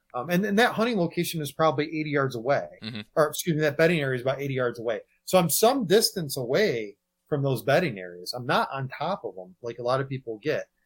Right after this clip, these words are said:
Speaker 1: Um, but I've hunted bedding areas where I'm literally right in the bedding area, like, right on the edge of it. And it's like,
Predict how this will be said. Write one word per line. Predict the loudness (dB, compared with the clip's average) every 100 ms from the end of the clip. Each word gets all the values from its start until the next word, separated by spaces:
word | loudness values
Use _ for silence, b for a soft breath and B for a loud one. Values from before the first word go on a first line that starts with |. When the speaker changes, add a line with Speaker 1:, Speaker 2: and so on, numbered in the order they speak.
| _ -10
Speaker 1:
Um, | -10 -8 0
but | 6
I've | 8 8
hunted | 4 2 2
bedding | 2 2 0
areas | -2 -2 -4
where | -8 -8
I'm | -8 -4
literally | 0 0 0 -4 -6
right | 2 4 4 -4
in | -14
the |
bedding | -10 -10 -12
area, | -20 -20 _ _ _ _ -2
like, | -2 2
right | 4 6
on | 2
the | -2 -2
edge | -2
of | -2 -6
it. | -8 -14 _ _
And | -6
it's | -6 -2
like, | -2 -2